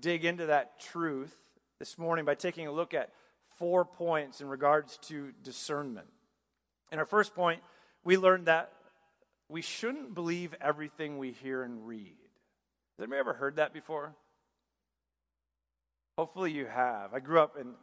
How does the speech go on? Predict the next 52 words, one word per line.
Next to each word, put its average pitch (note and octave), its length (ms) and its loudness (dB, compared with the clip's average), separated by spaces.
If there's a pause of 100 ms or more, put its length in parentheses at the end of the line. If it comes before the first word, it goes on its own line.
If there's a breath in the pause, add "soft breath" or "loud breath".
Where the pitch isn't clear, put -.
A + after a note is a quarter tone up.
my C#3 120 -4
dad D#3 300 4
had C3+ 120 0
this B2+ 140 -10
saying, C3+ 580 -2 (640)
I'm C3 120 -10
not C3 180 -4
gonna B2+ 140 -10
repeat C3+ 340 -8
it, C3 140 -4
but C3+ 100 -2
it C#3 180 -6
just D#3 160 -10
had D#3+ 200 4
something E3 380 0
to D3 60 -4
do D3 380 -4
with C3 380 -4
don't D3+ 260 0
believe C#3+ 580 -6 (520 soft breath)
anything D3+ 420 -4
you C#3 140 -8
hear D3 360 -2
and C#3 80 2
only C3+ 180 -6
half C#3 440 0
of C#3 80 -8
what C#3 180 -4
you C3 100 -12
see C#3+ 420 -10
or B2+ 80 -8
something C3+ 340 -6
like C3 240 -4
that. C3+ 160 0
And B2+ 80 -8
he D#3 60 -10
would D#3 80 -8
just F3 180 -8
say E3+ 180 -6
it D#3 60 -8
over D#3+ 400 -4
and C#3+ 80 -4
over C#3 300 -4
again A2+ 340 -8 (320 soft breath)
to D3+ 140 -2
us C3+ 120 -2
as B2 140 -10
we D3+ 160 -4
were C#3 140 0
growing C3+ 420 4
up. C3+ 320 -4
But, C#3 160 -2